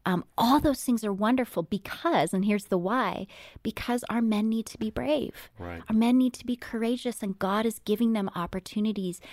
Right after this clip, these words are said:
Speaker 1: to test that and try that. And I think it's a beautiful thing.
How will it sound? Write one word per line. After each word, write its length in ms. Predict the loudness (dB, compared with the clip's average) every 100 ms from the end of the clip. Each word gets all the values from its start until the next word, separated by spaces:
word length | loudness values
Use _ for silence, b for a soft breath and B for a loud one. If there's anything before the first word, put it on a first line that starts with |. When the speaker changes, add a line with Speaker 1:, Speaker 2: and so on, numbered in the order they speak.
| B B -2
Speaker 1:
to 100 | -2
test 540 | 0 2 2 2 -4
that 180 | -4 -2
and 160 | -2 -4
try 360 | -6 -2 0 2
that. 300 | 0 -2 -4
And 220 | -4 -4 -6 B B B 0
I 140 | 2
think 240 | 4 2 0
it's 120 | -4
a 20 |
beautiful 420 | 2 4 4 0
thing. 240 | -2 -2